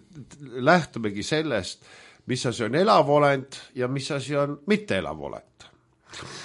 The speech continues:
See füüsiline keha on, kuidas öeldagi, kest. Mõni ütleb bioskafandr,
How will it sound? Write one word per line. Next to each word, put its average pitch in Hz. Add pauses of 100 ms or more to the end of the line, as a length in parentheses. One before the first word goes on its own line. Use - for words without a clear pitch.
(380)
See 139
füüsiline 143
keha 110 (400)
on, 147 (1160)
kuidas 143
öeldagi, 117
kest. - (1000)
Mõni 160
ütleb 110
bioskafandr, 123